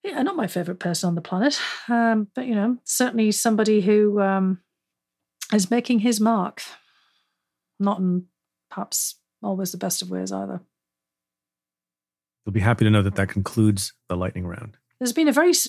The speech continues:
Speaker 1: it, I was just gonna say, Preet, there's been a very interesting series of articles actually in the New York Times Magazine,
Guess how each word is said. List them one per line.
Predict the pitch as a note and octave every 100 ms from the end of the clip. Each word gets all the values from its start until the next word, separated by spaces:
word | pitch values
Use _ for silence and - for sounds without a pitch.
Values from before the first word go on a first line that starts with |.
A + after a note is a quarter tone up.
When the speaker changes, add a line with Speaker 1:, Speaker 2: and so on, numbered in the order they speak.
| -
Speaker 1:
it, | C4 C#4 -
I | A#3+
was | A#3+
just | B3
gonna | B3
say, | A3+ A#3+
Preet, | - A3
there's | A3
been | G#3 A3+
a |
very | B3+ C#4
interesting | B3 A#3+ - A3+ G#3
series | - A#3+ A3 G#3
of | F#3+
articles | A3 A#3+ G#3 F#3+ F#3
actually | G3+ -
in | F#3
the | F#3
New | F#3+
York | G#3+ G3+
Times | - G3 F#3+ F#3+
Magazine, | G3+ G#3 G3+ G3 G3